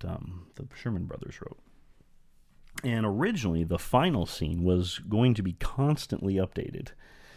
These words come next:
and, uh, with cutting-edge technology. And, you know, John Hench, he ac-, actually tasked himself with kinda, like, going through all of the, the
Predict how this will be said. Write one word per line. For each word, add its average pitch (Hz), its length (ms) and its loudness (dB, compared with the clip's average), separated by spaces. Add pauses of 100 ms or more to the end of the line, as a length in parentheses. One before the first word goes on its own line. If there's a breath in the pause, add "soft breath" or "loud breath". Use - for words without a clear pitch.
(240 soft breath)
and, 92 320 0
uh, 87 220 0
with 87 200 -4
cutting-edge 113 640 2
technology. 87 720 -2
And, 90 220 2
you 87 80 2
know, 85 80 0
John 98 320 2
Hench, 92 300 0
he 101 100 2
ac-, 90 360 0
actually 98 360 -2
tasked - 360 -2
himself 87 440 -2
with - 140 -10
kinda, 90 220 -2
like, 82 160 -6
going 92 280 0
through 87 180 -6
all 90 160 -2
of 87 120 -4
the, 85 320 -4
the 80 340 -8